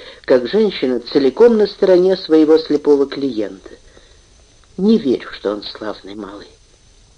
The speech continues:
«Почему?» спрашиваю я объективно благородно. «Тогда бы он этого не делал».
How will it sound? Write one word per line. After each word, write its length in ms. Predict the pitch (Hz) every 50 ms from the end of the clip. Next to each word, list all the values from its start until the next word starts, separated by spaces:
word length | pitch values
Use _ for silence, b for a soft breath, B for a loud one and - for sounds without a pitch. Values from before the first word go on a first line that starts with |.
| _ _ _ - -
«Почему?» 760 | - - - - - - 95 90 85 87 - 143 190 196 - - -
спрашиваю 720 | - - - - 117 110 104 - - - 110 110 110 107
я 220 | 104 110 110 104
объективно 760 | - 67 101 107 107 110 110 - _ - 117 110 - 104 104
благородно. 680 | 95 107 110 110 107 120 117 117 110 104 - - 92 - _ b b b b b b b b b b b b b b
«Тогда 360 | - - - - - 104 104 101
бы 140 | - 120
он 120 | 135 139 135
этого 220 | 135 - 160 156
не 200 | 170 175 190 196
делал». 380 | 180 214 285 269 202 131 101